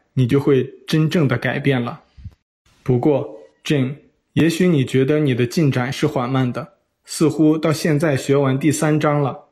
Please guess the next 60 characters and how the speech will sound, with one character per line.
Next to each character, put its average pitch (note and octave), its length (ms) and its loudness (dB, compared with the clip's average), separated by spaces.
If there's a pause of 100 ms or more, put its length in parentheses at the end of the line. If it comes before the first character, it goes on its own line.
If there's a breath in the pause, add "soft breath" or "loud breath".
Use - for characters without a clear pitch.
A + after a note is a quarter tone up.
都 D3 120 0
没 C#3+ 180 2
有 B2+ 340 -2
发 C#3+ 200 -2
生 C#3+ 220 0
什 C3+ 140 -2
么 B2 120 0
奇 - 300 -4
迹 D3+ 160 0
的 B2+ 80 0
变 C3+ 240 0
化， C3 300 -8 (420)
但 C#3 180 -2
是 - 520 -4 (160)
我 B2+ 160 2
却 E3+ 200 0
已 C3+ 140 -2
经 C#3 180 -2
看 C#3+ 240 -2
到 B2 280 -4 (340 loud breath)
一 E3 100 0
些 D#3 220 2
根 F3+ 220 2
本 C3 180 -2
性 D#3+ 160 -2
的 C3+ 100 2
改 C3 200 -4
变 C3 280 0 (200)
已 B2+ 180 0
经 D3+ 240 0
在 D#3 160 -2
你 B2 160 0
的 A#2 100 -2
身 C#3 220 0
上 C3 180 -2
发 C3+ 200 -2
生 C#3 200 0
了。 - 260 -4 (760)
当 D#3 180 2
你 C3+ 80 4
的 A#2 140 0
思 - 220 0
维 C3+ 240 2
开 D#3+ 180 -2
始 D#3+ 140 -2
改 C3+ 180 0
变 C#3 180 0
的 B2+ 80 0
时 B2 200 -4
候， - 460 -6
你 C3 80 -2
的 A#2+ 120 0
生 E3+ 240 0
活 B2 260 0
也 C3 160 0
将 C#3 160 0
开 D3 200 -2
始 C#3+ 160 -2
改 - 180 -6
变， B2 280 -6